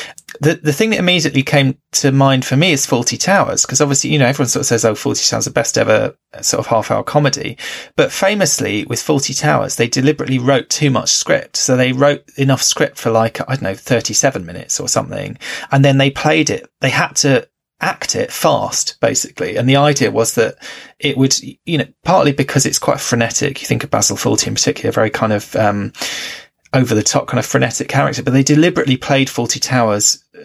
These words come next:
at, at a faster than normal pace by, um,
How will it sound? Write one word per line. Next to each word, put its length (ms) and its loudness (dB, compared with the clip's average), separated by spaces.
at, 220 0
at 100 0
a 60 0
faster 500 0
than 420 0
normal 440 4
pace 580 -2
by, 640 2
um, 540 0